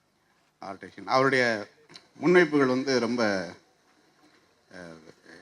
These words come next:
எனர்ஜெட்டிக்காக இருந்தது, ரொம்ப ஆர்வமூட்டுவதாக இருந்தது. அதனால என்னுடைய பாராட்டுகளை தெரிவித்துக் கொள்கிறேன். ர-, ர-, ரஞ்சித்தை பாராட்டுறதுக்கு நிறைய பேர் இருக்கிறீங்க, அதனால நானும், <laughs> அஹ், ரஞ்சித்துக்கும் நம்ம பாராட்டு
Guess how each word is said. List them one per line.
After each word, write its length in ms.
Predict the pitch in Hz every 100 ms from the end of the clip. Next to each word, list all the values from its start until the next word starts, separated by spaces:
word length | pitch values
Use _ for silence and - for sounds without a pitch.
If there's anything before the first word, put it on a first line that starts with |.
| _
எனர்ஜெட்டிக்காக 540 | 113 156 160 151 131 107
இருந்தது, 180 | 95
ரொம்ப 500 | 107 120 120 107 101
ஆர்வமூட்டுவதாக 520 | 110 113 113 104 104 98
இருந்தது. 260 | 98 107
அதனால 240 | 123 135 143
என்னுடைய 440 | 127 107 98 92 - _ _ _ _ _ _ _ _ _ _
பாராட்டுகளை 460 | 113 113 107 104 101
தெரிவித்துக் 340 | 95 95 -
கொள்கிறேன். 340 | 85 87 131 - _ _ _ _ _ _ _ _ _ _ _ _ _
ர-, 440 | - 92 92 92 92 _
ர-, 500 | 101 _ _ 110 _ _
ரஞ்சித்தை 380 | - 131 151 151 139
பாராட்டுறதுக்கு 480 | 127 123 135 113 120
நிறைய 180 | 127
பேர் 160 | 127 123
இருக்கிறீங்க, 300 | 110 110 98
அதனால 320 | 190 156 175
நானும், 440 | 143 143 151 139 135
<laughs> 760 | - 285 - - _ - - _ -
அஹ், 160 | 139
ரஞ்சித்துக்கும் 560 | 135 147 165 151 156 156
நம்ம 180 | 147 131
பாராட்டு 460 | 143 143 123 135